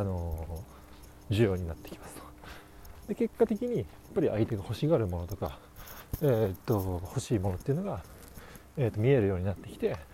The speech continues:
えーっと、結果的に、えー、仕事のクオリティ、質も上がっていくと。まあ、こういう構造ですね。はい。で、効率化にどうつながるのかっていう話、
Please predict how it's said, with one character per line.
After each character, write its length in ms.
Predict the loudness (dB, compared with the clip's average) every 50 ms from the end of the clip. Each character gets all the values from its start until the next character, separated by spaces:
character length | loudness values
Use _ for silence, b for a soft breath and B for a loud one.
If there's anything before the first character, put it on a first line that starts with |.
| -12 -4 -2
え 240 | 0 0 0 -2 -4
ー 20 |
っ 20 | -6
と、 80 | -4 -4
結 160 | -4 -4 -2
果 120 | -2 -4 -2
的 120 | 0 0
に、 240 | 0 2 0 0 -2 B B B B B B B B -6
え 120 | -2 -2 0
ー、 40 | 2
仕 100 | 2 2
事 220 | 2 2 0 -2
の 140 | -4 -4 -4 -8 -14 -20 -20 -18 -10 2
ク 100 | 4 4
オ 40 | 4
リ 100 | 4 2
テ 120 | -2 -4
ィ、 40 | -6
質 220 | -6 -8 -6 -4
も 100 | -4 -4 -4
上 100 | -4 -4
が 80 | -4 -4
っ 40 | -6
て 200 | -6 -6 -4 -4
い 80 | -4
く 140 | -4 -8 -14
と。 100 | -16 -14 -14 B B B B B B B B -6
ま 80 | -4
あ、 20 | -2
こ 180 | 2 2 4
う 40 | 4
い 220 | 4 4 4 2
う 60 | 2 0 -8 -14 -8
構 180 | -2 0 2 2
造 140 | 2 2 0
で 100 | -2 -4
す 100 | -2 -4
ね。 120 | -4 -4 B B B B B B B B -20 -10 -2
は 80 | -2 -2
い。 80 | -2 -2 -8 B B B B B B B B -6 -2
で、 160 | 0 0 0 -2 -10 -18 -20 -20 -16 -10
効 240 | 0 4 4 6
率 200 | 6 4 2 0
化 100 | 0 0
に 120 | 2 6 8
ど 120 | 8 8
う 40 | 8
つ 100 | 8 6
な 120 | 4 4
が 80 | 4 4
る 60 | 2
の 80 | 2 0
か 120 | 0 -2
っ 40 | -4
て 180 | -4 -2 -2 0
い 40 |
う 40 | 0
話、 440 | 0 0 -2 -2 -2 0 2 2 2